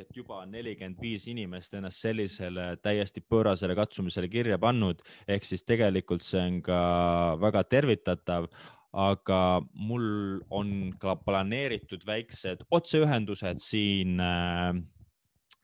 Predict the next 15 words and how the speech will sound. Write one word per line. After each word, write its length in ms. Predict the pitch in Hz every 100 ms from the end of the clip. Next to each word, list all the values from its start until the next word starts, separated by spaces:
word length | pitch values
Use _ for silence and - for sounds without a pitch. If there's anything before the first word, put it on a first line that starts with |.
| _ _ _ _ -
paari 300 | 131 131 127
inimesega, 460 | 151 104 98 95 95
kes 120 | 101
tulevad 320 | 107 95 87
sõitma, 580 | - 135 151 - 92 92 -
et 180 | 95 -
teid, 340 | - 98 90 -
äh, 240 | 90 90 87 82
veelgi 760 | 123 135 104 87 - 92 90 90 - - - - _
motiveerida 800 | 110 107 107 107 135 110 95 92
tulema 320 | 87 113 98
starti, 880 | 92 - 123 147 _ _ 92 90 87 -
kes 240 | 101 98 98
on 180 | 92
seda, 380 | 90 95 90 92